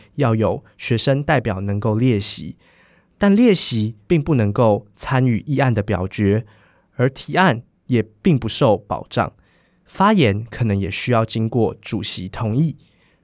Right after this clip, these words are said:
很多人认为列席可能并不能发挥太多实质的效益，可能只能让学生去观摩整个校务会议的开会的过程，但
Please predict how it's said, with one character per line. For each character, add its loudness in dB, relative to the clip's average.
很 0
多 4
人 4
认 4
为 2
列 4
席 -4
可 -6
能 2
并 0
不 -2
能 0
发 0
挥 -2
太 0
多 0
实 -6
质 -4
的 -4
效 0
益， -4
可 -2
能 2
只 -4
能 2
让 0
学 -2
生 0
去 -2
观 -2
摩 2
整 -4
个 -6
校 -2
务 0
会 -4
议 -4
的 -4
开 -2
会 0
的 -8
过 -2
程， -6
但 2